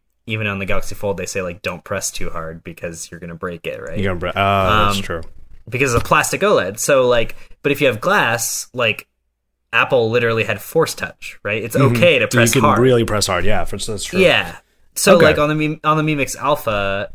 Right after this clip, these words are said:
Speaker 1: it's still glass. I feel like the glass component that they put over the P O L E D was probably really expensive and really hard to make. 'Cause there's a reason
Speaker 2: Probably.
Speaker 1: why camera lenses cost so much, is because glass is very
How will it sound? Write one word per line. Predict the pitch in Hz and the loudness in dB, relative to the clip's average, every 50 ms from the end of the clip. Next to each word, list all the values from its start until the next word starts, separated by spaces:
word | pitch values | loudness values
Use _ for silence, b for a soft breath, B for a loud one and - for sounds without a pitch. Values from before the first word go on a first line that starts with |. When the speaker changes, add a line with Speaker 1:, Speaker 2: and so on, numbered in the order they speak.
| - - | -12 -10
Speaker 1:
it's | 127 117 - - | -10 -8 -6 -6
still | - - 180 160 135 | -4 0 0 0 0
glass. | 101 - 113 123 127 113 101 101 - - - - - - _ _ _ _ _ _ _ - | -2 -4 -2 0 0 0 0 -2 -6 -8 -10 -10 -12 -14 _ _ _ _ _ _ _ -2
I | 120 127 | 0 0
feel | 123 - - - 135 143 160 | 0 -2 -8 -4 0 2 2
like | 165 180 170 - - | 2 2 0 0 -4
the | - 107 | -6 -6
glass | 95 104 104 110 120 131 123 - - | -6 -6 -4 -2 -2 -2 -2 -4 -8
component | - - 123 110 - - 110 110 117 127 135 - - | -8 -8 -8 -8 -8 -10 -8 -8 -8 -10 -10 -10 -12
that | 113 - | -12 -10
they | - 101 | -10 -10
put | - - 123 - - _ | -6 -4 -6 -6 -6 _
over | - 101 110 120 143 147 147 | -6 -6 -4 -2 0 -2 -2
the | 143 151 | -2 -4
P | - - - 160 | -8 -6 -4 0
O | 151 156 156 | 0 2 2
L | 160 160 | 2 2
E | 165 165 | 0 0
D | 165 b b b b b _ _ - | -2 b b b b b _ _ -6
was | 113 110 - | -6 -6 -6
probably | _ - - 190 233 247 214 202 208 180 151 | _ -2 0 0 0 0 -2 -4 -2 -2 -2
really | 127 113 127 131 135 139 127 135 127 | -4 -6 -8 -8 -8 -6 -6 -6 -6
expensive | 117 117 - - - - 104 104 - - 107 101 | -6 -8 -10 -12 -10 -8 -8 -8 -6 -6 -6 -6
and | 98 95 92 87 - | -6 -8 -10 -10 -12
really | 98 98 98 95 90 | -12 -10 -8 -10 -8
hard | - 92 92 90 - - | -8 -8 -10 -10 -14 -18
to | _ 101 | _ -18
make. | - - 90 - _ - _ _ - | -18 -18 -20 -20 _ -20 _ _ -12
'Cause | - 110 | -8 -2
there's | 147 160 160 | 0 2 2
a | 175 - - | 4 2 2
reason | - 151 156 160 151 | 2 0 0 -2 -2
Speaker 2:
Probably. | 139 123 113 | -2 -2 -2
Speaker 1:
why | 110 110 104 | -2 -2 -2
camera | - - 120 117 113 107 101 | -4 -6 -6 -4 -4 -4 -6
lenses | 98 95 95 90 92 92 85 - | -6 -8 -10 -10 -12 -14 -16 -14
cost | - - 92 92 - - | -14 -14 -12 -12 -12 -14
so | 98 | -12
much, | 92 92 87 - - | -12 -14 -14 -16 -16
is | 98 - | -18 -16
because | - 107 101 98 104 | -14 -14 -14 -14 -14
glass | - - 117 123 127 123 - | -8 -4 0 0 0 0 -2
is | 117 104 | -10 -10
very | 104 - 110 107 104 101 101 98 98 90 - | -10 -8 -8 -6 -6 -6 -8 -10 -12 -14 -18